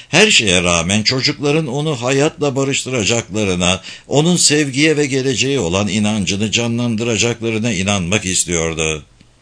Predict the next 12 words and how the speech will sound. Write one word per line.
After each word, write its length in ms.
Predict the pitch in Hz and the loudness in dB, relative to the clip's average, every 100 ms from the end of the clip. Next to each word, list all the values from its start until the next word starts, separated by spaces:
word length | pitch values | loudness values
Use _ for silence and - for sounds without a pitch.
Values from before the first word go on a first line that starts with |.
| _ - - - - | _ -20 -20 -20 0
Gael 380 | 143 208 196 175 | 4 6 6 4
onları 420 | 170 147 160 175 | 2 0 0 0
görünce 500 | 98 76 76 76 98 | 0 -2 -2 -2 0
şekerlemeler 920 | - 78 87 82 82 82 82 92 85 | 0 0 -2 -2 -2 -2 0 0 0
ve 100 | 92 | -2
çikolatalı 640 | - 95 107 107 87 101 | -2 -2 -2 -2 -2 -4
poğaçalar 540 | 98 98 95 92 95 104 | -4 -4 -2 -2 -2 0
almıştı. 640 | 87 90 90 - 95 104 - - | 0 0 -2 -2 0 0 -2 -10
Umutlarının 800 | - 151 165 165 151 156 151 147 123 | -2 2 0 0 0 0 0 0 0
boşuna 380 | 131 95 90 113 | 0 0 0 0
olduğunu 380 | 95 92 90 | 0 0 0
anladı. 580 | 90 87 87 82 82 85 | 0 0 0 0 -2 -4